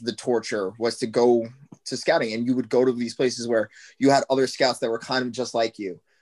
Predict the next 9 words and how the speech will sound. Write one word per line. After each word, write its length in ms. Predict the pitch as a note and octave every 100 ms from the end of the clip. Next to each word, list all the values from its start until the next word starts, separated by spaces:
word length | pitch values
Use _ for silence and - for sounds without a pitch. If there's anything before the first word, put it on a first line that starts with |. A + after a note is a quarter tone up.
| _
who 260 | A#2+ A#2 A2+
loved 280 | C3 C3 A#2+
the 60 | B2
outdoors, 400 | B2 C3+ B2+ A#2
who 80 | A2+
loved, 320 | B2 B2 A2+
like, 140 | A#2
an 80 | A#2+
adventure. 720 | A#2 A2+ A#2 A2 B2 A2+ A2+